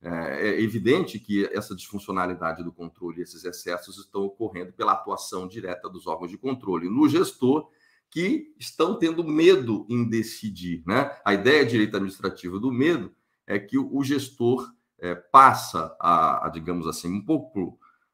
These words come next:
é, na ideia do behavior public choice, da escola do behavior public choice, ele passa a, a gerir a sua atuação na sua autoproteção, pouco importando-se propriamente com o interesse público,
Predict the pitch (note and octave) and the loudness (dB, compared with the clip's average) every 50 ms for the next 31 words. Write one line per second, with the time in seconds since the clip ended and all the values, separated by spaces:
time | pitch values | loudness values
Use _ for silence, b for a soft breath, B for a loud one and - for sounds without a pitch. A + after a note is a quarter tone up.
0 | _ _ D#2 E2 E2 D#2+ D2+ D#2 D2 C2+ C#2 C#2 C#2+ D#2+ D#2+ E2+ E2+ D#2+ F#2 F#2+ | _ _ -8 -6 -4 -4 -4 -4 -6 -6 -8 -6 -4 -2 -2 -2 0 0 0 0
1 | F2+ E2+ F2 E2+ D#2+ F2+ F2+ F#2 F#2+ F#2+ F2+ F2+ F2+ E2+ E2+ E2+ - F#2 F2 F2 | 0 -2 -4 -6 -6 -8 -4 -2 -2 -2 0 0 -2 -2 -2 -2 -4 -6 -4 -4
2 | E2+ E2 - _ - - G#2+ A2+ A#2 G#2 - - F2+ E2 D#2 D2+ - - - F2 | -6 -10 -12 _ -6 0 2 2 2 2 0 -6 -8 -8 -10 -10 -8 -8 -6 -4
3 | F2 E2 E2 D#2+ D#2+ D#2+ E2+ F2 F2 D#2 D#2 D2+ - - E2+ D#2 D2+ - - - | -4 -6 -8 -10 -12 -8 -6 -6 -6 -6 -8 -12 -10 -12 -12 -12 -12 -14 -16 -6
4 | - A2 A#2 A#2+ A#2 G2 - - b b b b b _ A2+ A2 - - - C#3+ | 2 4 6 6 6 4 0 -6 b b b b b _ -2 -2 0 6 8 8
5 | D3 D3 - - C3+ B2 - - A2+ A2+ G#2+ F#2+ - G#2 G#2+ G2+ - A#2+ C3 A#2+ | 8 8 6 6 6 6 8 10 10 10 10 10 10 8 6 4 4 4 4 4
6 | A#2 B2 D#3+ G#3 E3+ D3 A#2+ - - - A2+ G#2 - - G#2 F#2 F2+ - - - | 4 4 2 4 4 4 4 2 0 -2 -2 -2 0 0 0 0 0 -2 -2 0
7 | B2+ B2+ C3+ E3 - - _ _ _ A2+ A#2 A#2 - - D#3 C3+ A#2 A#2+ C3+ C3+ | 2 2 2 0 -4 -12 _ _ _ -4 -2 -2 0 4 8 8 10 8 8 4
8 | - B2 B2 - C#3+ - - D#3 - - - B2+ A2 G#2+ G#2+ - C#3+ C#3+ - D#3 | 0 -6 -8 -8 -6 -6 -6 -8 -6 -2 -2 -2 -2 -2 -4 -4 -6 -4 -4 -8
9 | - - C3 B2+ C3 - - E3+ F3+ E3 C#3 A#2+ G#2 - - F#2+ - - G#2 G2 | -6 -4 -6 -6 -6 -2 0 2 2 2 0 -2 -6 -8 -10 -8 -6 -4 -4 -4
10 | - G2 F2+ F2 F2+ F#2+ F#2+ F#2 - - _ G2+ F#2+ F#2 - G2 F#2+ G2+ G2 - | -4 -4 -4 -4 -4 -4 -6 -8 -10 -10 _ -8 -8 -4 -4 -2 -2 -2 -4 -8
11 | - _ _ C3 C3 A#2 G2 E2 - | -12 _ _ -6 -4 -4 -6 -10 -14